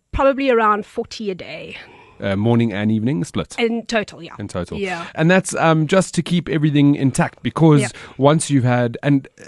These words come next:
Speaker 2: I, I am not an expert on, um, organ donation, but in the time that we've been friends, I've learned quite a bit,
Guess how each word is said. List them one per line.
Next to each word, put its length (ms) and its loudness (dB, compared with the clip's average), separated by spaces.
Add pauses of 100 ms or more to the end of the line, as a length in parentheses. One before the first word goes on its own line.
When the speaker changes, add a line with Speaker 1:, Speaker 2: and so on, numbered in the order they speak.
Speaker 2:
I, 140 -2 (180)
I 180 6
am 140 8
not 400 4
an 220 -6
expert 480 -4 (180)
on, 300 2
um, 560 -2 (420)
organ 300 0
donation, 480 -2
but 120 -4
in 100 0
the 80 0
time 280 0
that 100 0
we've 180 -2
been 140 -2
friends, 300 -2
I've 100 -4
learned 280 2
quite 180 -4
a 40 -2
bit, 280 -6